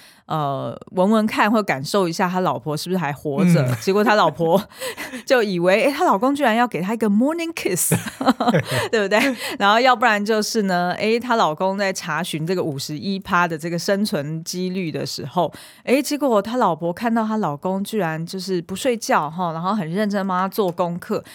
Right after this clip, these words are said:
Speaker 1: 还在这个书桌上面睡着了，
Speaker 2: 嗯。
Speaker 1: 所以，哎，也觉得啊，原来他真的那么在乎我，原来他真的这么爱我，
Speaker 2: <laughs>
Speaker 1: 我都误解他了。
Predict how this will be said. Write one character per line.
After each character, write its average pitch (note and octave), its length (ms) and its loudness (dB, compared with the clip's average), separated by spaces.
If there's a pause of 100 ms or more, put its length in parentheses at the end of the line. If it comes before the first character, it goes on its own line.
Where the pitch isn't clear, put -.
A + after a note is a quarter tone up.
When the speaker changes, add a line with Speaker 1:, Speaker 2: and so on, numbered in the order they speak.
(120)
Speaker 1:
还 D#3+ 160 -8
在 E3 180 0
这 F3 120 -10
个 D#3 120 -6
书 G#3 240 -4
桌 G3 180 0
上 G3 200 -2
面 F3+ 180 -2
睡 F3+ 300 -4
着 - 360 -4
了， D3+ 160 2
Speaker 2:
嗯。 A2 60 -2 (220)
Speaker 1:
所 G3+ 180 0
以， F#3 400 -2
哎， F3 80 -4
也 E3+ 260 -4
觉 E3 200 -6
得 E3 200 -4
啊， - 220 -12 (380)
原 G#3 140 0
来 A3 100 2
他 A3+ 140 -4
真 C4 240 0
的 A#3 120 4
那 B3 140 6
么 G#3 140 4
在 F3+ 300 2
乎 E3+ 220 -4
我， E3 180 -2
原 G#3 140 4
来 G#3 60 2
他 B3 120 4
真 C4 140 -2
的 B3 100 2
这 C4+ 180 2
么 G#3+ 140 2
爱 A3 280 2
我， E3+ 120 -2
Speaker 2:
<laughs> D#3+ 120 -2
Speaker 1:
我 D#3 100 -4
都 A3 140 0
误 B3 180 0
解 E3+ 240 -4
他 D#3 340 -8
了。 E3 240 -8